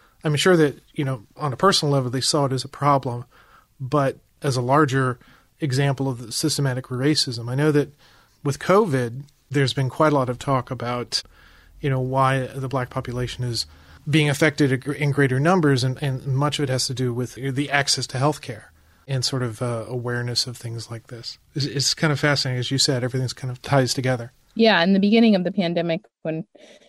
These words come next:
Speaker 2: everyone was talking about comorbidities, and I was like, "Oh my God, please stop saying, <laughs> stop saying that word." Like, well, no one knows what that means. It's just like, you know, other health things that make you more susceptible to covid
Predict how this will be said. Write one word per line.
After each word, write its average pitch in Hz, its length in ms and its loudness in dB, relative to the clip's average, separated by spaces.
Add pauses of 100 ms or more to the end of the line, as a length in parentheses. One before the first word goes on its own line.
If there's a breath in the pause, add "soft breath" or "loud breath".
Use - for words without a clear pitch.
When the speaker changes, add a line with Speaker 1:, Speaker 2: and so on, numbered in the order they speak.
(100)
Speaker 2:
everyone 196 220 6
was 202 100 2
talking 208 180 2
about 170 220 2
comorbidities, 202 1000 4
and 175 80 -6
I - 20 -
was 170 100 -8
like, 170 140 -6
"Oh 170 40 -6
my 151 120 -6
God, - 280 -4
please 233 380 2
stop - 300 0
saying, 233 380 6
<laughs> - 60 -20
stop - 320 0
saying 214 260 2
that 175 140 4
word." 156 300 2
Like, 156 240 0
well, 185 140 -2
no 180 180 0
one 175 140 -2
knows 160 160 -4
what 165 100 -10
that - 180 0 (120)
means. 202 420 6
It's 165 140 -6
just 180 160 -6
like, 160 180 0
you 170 60 -4
know, 151 240 2
other 254 500 6
health 220 220 6
things 156 400 2
that 143 160 4
make 165 180 -4
you 160 80 -4
more 151 180 -2
susceptible 147 600 -4
to - 100 -10
covid 151 480 2